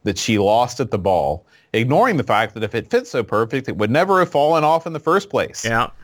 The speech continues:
Speaker 1: So, have you ever woken up missing an item of clothing or gained an item of clothing?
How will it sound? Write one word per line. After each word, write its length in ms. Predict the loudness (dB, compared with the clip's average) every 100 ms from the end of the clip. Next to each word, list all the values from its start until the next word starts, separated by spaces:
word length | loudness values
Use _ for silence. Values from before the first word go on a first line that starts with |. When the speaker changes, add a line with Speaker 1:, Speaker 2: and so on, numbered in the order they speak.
| -20 _ -18
Speaker 1:
So, 540 | -6 2 2 2 -2 _ _ _ _ _ -2
have 180 | -2 2
you 140 | 2
ever 320 | 2 2 2
woken 540 | 0 2 2 2 0 2
up 280 | 2 0 -6
missing 640 | -2 0 0 0 0 2
an 180 | 2 0 0
item 440 | 2 2 2 0
of 160 | -4 -4
clothing 640 | 0 0 2 0 0 -2 -4
or 600 | 0 2 4 2 -2 -6 -14 -10 -2
gained 480 | 2 2 2 2
an 160 | 0 0
item 320 | 0 0 0
of 160 | -4 -4
clothing? 420 | -2 -2 -4 -12